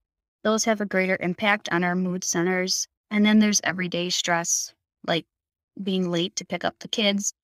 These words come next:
or trying to figure out what's for dinner. So all of these are considered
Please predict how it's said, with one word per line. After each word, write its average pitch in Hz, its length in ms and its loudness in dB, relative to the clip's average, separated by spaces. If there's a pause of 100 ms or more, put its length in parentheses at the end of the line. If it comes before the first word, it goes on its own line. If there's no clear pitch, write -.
(240)
or 165 420 0
trying 190 260 0
to 185 60 -2
figure 175 240 -2
out 156 160 -2
what's - 240 -2
for 151 120 -6
dinner. - 340 -4 (960)
So 180 560 -2
all 214 220 4
of 220 80 -2
these 214 180 0
are 190 100 2
considered 180 680 -2